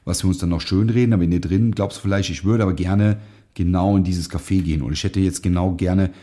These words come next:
in dieser Auseinandersetzung eine Handlung treffen können. Ähm, und die Ängste ziehen uns zurück, viele Menschen ziehen sich zurück, zurück, zurück, zurück, leben irgendwann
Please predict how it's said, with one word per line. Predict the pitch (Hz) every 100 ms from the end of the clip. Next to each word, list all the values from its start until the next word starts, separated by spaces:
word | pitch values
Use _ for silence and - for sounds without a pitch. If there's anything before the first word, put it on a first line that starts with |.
| - - -
in | 80
dieser | 76 107 104
Auseinandersetzung | 85 92 95 98 87 87 - 92 -
eine | 82
Handlung | 92 101 92
treffen | - 82 90
können. | 71 78 69 - _ - - _
Ähm, | - 85 80 - -
und | 85 85
die | 82
Ängste | 101 104 - 104
ziehen | - 104
uns | 95
zurück, | - 95 104
viele | - 92
Menschen | 92 92 90
ziehen | 85 92
sich | 85 78
zurück, | - 113 117
zurück, | 95 87 85
zurück, | 82 92 113
zurück, | 110 139 -
leben | 92 98
irgendwann | 85 104 104 98 95